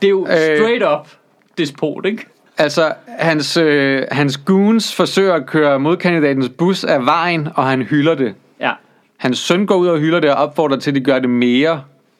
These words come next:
Speaker 2: Du ved, altså, der er så mange ting i det, hvor han bare, han er bare ligeglad. Og han er villig til at gøre hvad som helst for at holde magten.
Speaker 1: Ja.
Speaker 2: Der, der er ikke det håndtag, han ikke vil trække i.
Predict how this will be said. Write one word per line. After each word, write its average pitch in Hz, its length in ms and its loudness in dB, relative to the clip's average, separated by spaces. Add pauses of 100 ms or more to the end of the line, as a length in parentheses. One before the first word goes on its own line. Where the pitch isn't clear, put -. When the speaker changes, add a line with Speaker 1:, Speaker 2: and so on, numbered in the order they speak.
(600)
Speaker 2:
Du 139 60 -2
ved, 143 120 -4
altså, 160 220 2 (880)
der - 60 0
er - 20 2
så 220 200 0
mange 196 280 0
ting 240 400 -2 (720)
i 190 140 2
det, 202 260 0 (800)
hvor - 80 -2
han 175 120 0
bare, 185 160 0
han - 300 -6
er 170 40 0
bare 170 160 0
ligeglad. 165 600 0 (760)
Og 156 60 2
han 165 200 2
er 143 40 -6
villig 185 220 2
til 180 320 0
at 160 160 -4
gøre 143 300 2 (480)
hvad 143 320 0
som 160 220 -2
helst 117 440 -4
for 135 180 -2
at 120 60 -2
holde 113 320 0
magten. 101 440 -4 (140)
Speaker 1:
Ja. 120 100 -2 (460)
Speaker 2:
Der, 165 120 0
der 185 180 0
er 185 80 0
ikke 190 440 0 (240)
det 170 120 0
håndtag, 170 560 -2
han 135 200 -2 (320)
ikke 190 220 0
vil 139 120 0
trække 120 380 -2
i. - 160 -10